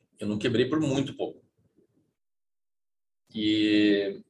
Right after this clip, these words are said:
e foi, foi, e foi aquele negócio, né? Eu também falo assim, o mundo empresarial e,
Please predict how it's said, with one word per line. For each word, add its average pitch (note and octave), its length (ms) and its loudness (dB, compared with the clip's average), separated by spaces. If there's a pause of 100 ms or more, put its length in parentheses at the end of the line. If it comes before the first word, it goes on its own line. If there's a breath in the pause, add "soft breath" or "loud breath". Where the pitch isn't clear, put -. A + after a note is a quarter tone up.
(1200)
e - 80 -16
foi, B2 420 0
foi, A#2 360 2
e - 40 -10
foi - 540 -4
aquele C#3 240 -4
negócio, C3+ 440 6
né? G#2+ 220 0 (380)
Eu G#2 160 -12
também A#2+ 300 -2
falo C3 160 4
assim, A#2 340 -2 (800)
o D3 80 0
mundo E3 360 6
empresarial B2+ 720 10
e, A#2 140 0